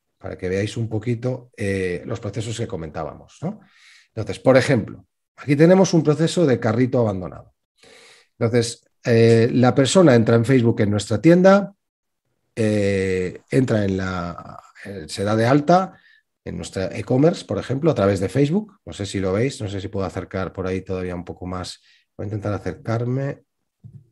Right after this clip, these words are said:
No sé si me lo permitirá. No, no me lo permite la pantalla. Bueno, no sé si veis que se está acercando o no. No,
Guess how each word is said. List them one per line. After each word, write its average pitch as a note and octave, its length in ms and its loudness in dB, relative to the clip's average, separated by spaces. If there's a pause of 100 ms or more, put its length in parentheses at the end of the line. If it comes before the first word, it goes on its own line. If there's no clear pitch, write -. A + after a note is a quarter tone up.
(100)
No F2 320 -12
sé G#2 260 -12
si G#2 480 -14
me F2+ 160 -14
lo E2+ 80 -14
permitirá. F2 460 -8
No, E2+ 120 -10
no E2 60 -10
me E2+ 80 -8
lo F2 100 -8
permite D#2 320 -14
la D#2 80 -12
pantalla. - 440 -18 (520)
Bueno, F#2 200 -8
no A2+ 100 -8
sé C#3 140 -2
si D3 100 0
veis B2 180 4
que A2 140 -2
se G2+ 140 -6
está G2+ 140 -6
acercando G2 380 -4
o G2+ 40 -2
no. E3 180 -4
No, F#2+ 260 -12